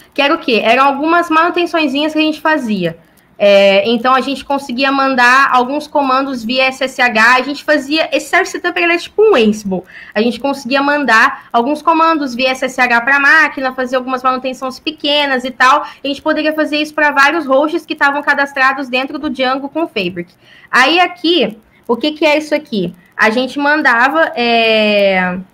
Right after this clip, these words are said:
a gente mandava, é, isso aqui era pra atualização de um agente nosso de uptime, então eu mandei aqui um Python manage,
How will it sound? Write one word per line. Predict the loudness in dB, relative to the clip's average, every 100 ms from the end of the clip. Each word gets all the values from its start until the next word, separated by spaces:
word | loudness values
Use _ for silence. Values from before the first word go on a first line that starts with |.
| _ _
a | -4
gente | -2 -2
mandava, | -2 -2 2 4 4 2 0 0 0
é, | 0 2 0
isso | -2 -6
aqui | -6 -2
era | 0 0
pra | 0 -2
atualização | -2 -4 -4 -6 -2 -2 -2
de | -2 -2 -2 -6 -12 -4
um | 0
agente | 0 0 -2 -2 -2
nosso | 0 2 0 -2
de | -2
uptime, | -4 -4 -2 0 2 0 -6 -12 _ _
então | -2 0 0
eu | 0
mandei | 2 0 0 0
aqui | -2 -2
um | -2
Python | 0 4 4 4 2 0 0 2 2
manage, | 2 2 2 0 0 -2 -4